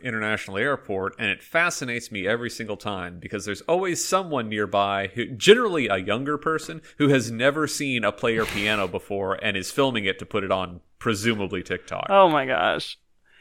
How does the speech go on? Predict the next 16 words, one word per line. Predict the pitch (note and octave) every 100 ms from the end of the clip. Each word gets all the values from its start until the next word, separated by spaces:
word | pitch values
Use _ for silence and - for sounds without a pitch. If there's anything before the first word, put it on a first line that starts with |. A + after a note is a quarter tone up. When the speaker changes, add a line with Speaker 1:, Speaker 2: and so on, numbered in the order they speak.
| - -
Speaker 2:
They | G3+
don't, | B3+ A#3+
I | D2+ - - F3
remember | B3+ A3+ F3+ F3+ E3+
Speaker 1:
What |
is | E3+
Speaker 2:
when | D#3+
they | D#3+
used | D#3+ E3
to | F3
use | D#3 D#3 D#3 D3+
those, | - C#3 C#3+ C#3 -
uh, | - D3 C#3 C3+ C3 A#2 - - -
those | D3 C#3
punch | - - E3+ -
cards, | F3 C#3 C3 B2+ C3+